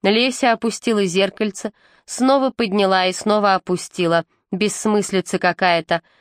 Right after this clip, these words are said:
Откуда могли взяться порезы? Вчера она мыла голову и готова поклясться, что ничего такого не заметила. Значит, они появились сегодня. Леся быстро стянула с себя пижаму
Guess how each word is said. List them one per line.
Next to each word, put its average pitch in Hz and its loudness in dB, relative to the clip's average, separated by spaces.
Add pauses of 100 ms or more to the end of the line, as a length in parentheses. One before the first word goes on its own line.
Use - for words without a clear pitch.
(120)
Откуда 254 0
могли 240 2
взяться 214 0
порезы? 202 -2 (360)
Вчера 233 0
она 220 2
мыла 233 0
голову 180 0 (320)
и 214 2
готова 262 2
поклясться, 254 0
что - -2
ничего 208 0
такого 220 2
не 220 2
заметила. 202 0 (340)
Значит, 185 0
они 196 4
появились 196 0
сегодня. 226 -2 (520)
Леся 277 0
быстро 262 -2
стянула 226 0
с - -8
себя 190 0
пижаму 226 0